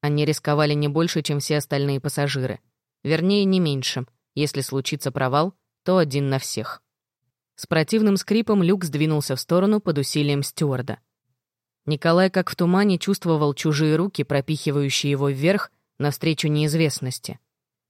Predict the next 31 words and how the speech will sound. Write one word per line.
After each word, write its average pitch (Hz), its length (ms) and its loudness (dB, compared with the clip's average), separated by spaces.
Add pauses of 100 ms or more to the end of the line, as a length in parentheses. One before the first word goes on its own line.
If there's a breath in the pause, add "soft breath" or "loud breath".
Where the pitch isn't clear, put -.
(200)
Перед 151 280 0
ним 156 200 0
были 139 200 0
кеды 170 320 0
на 143 120 0
тонкой 151 320 -2
подошве 147 540 0
и - 160 -6
узкий 175 340 -2
лаз, 139 380 -2 (300)
пробраться 143 440 0
по 135 100 -6
которому 147 460 0
можно 139 320 -2
было 135 200 -2
лишь 135 240 -2
ползком. 143 540 -4 (920)
Металлические 156 680 0
стены, 185 420 0 (120)
эхом 208 340 2
разносившие 156 680 0
каждый 143 360 -2
шорох. - 480 -4 (840)
Сзади 190 340 2
с - 80 -2
тем 202 200 2
же 170 100 0
скрипом 196 480 0
вновь 156 280 0
закрылся 147 560 -2
люк. 135 320 -4